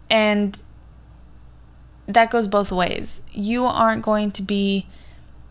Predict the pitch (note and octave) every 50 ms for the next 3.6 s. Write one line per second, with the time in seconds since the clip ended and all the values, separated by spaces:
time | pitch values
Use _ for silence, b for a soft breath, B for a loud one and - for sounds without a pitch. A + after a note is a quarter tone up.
0 | - - - - - - - - - - - - - - - - - - - -
1 | - A3+ G#3+ G#3+ G#3+ G#3 G#3 G#3+ G#3 G3+ G#3 G3+ G3+ G3 - G#3 G3 G3 G3 F#3+
2 | G3 G3 - G3+ G3 F#3+ G3 F3+ - F#3 F#3 F#3+ F#3+ - G#3 F#3+ - G3+ - -
3 | F#3+ F#3+ F3+ F#3 F#3+ F3+ - F3+ F3+ F3+ F3+ -